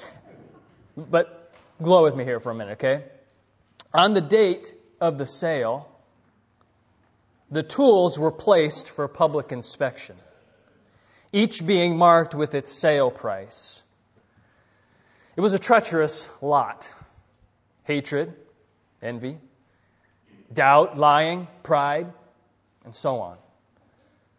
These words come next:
Uh, laid apart from the rest was a harmless-looking tool, well-worn and priced very high.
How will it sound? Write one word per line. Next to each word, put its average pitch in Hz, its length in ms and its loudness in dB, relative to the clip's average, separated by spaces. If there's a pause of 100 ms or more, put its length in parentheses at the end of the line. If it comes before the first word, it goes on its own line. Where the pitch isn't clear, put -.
(260)
Uh, 131 200 -4
laid 208 320 6
apart 180 560 6
from 151 300 0
the 139 80 -2
rest 131 640 -6 (800)
was 147 180 0
a 160 160 2
harmless-looking 143 1080 -2
tool, 127 540 -8 (960)
well-worn 156 680 4
and 123 220 -12 (220)
priced 139 640 -6
very 127 440 -6
high. 101 480 -18